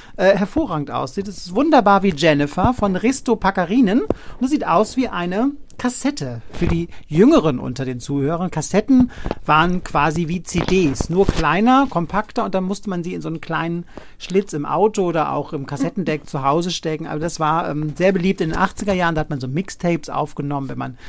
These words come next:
Mädchen beeindrucken wollte. Ähm, naja, und so sieht eben diese Kassette aus. Warum die so aussieht, naja, es ist ganz klar, weil der Held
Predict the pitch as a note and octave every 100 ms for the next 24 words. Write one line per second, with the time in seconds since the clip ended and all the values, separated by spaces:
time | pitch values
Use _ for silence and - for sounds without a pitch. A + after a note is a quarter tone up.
0 | - - - D3+ F3 F3+ D3+ D3+ E3 D3
1 | C#3 C#3+ C3 C3+ C#3+ C#3+ C3 C3 B2 B2+
2 | B2 - - - - - - E3 C#3 B2
3 | D#3 D3 - C#3+ C3 B2 A#2 A#2 B2 -
4 | - - - D#3 C3 A3 D#4+ C4 A3+ F#3
5 | A3 A3+ A3+ G3 G3 D3 D3+ - D#3 -
6 | F3+ A3 F3+ D#3+ D3+ D#3 C4 C4+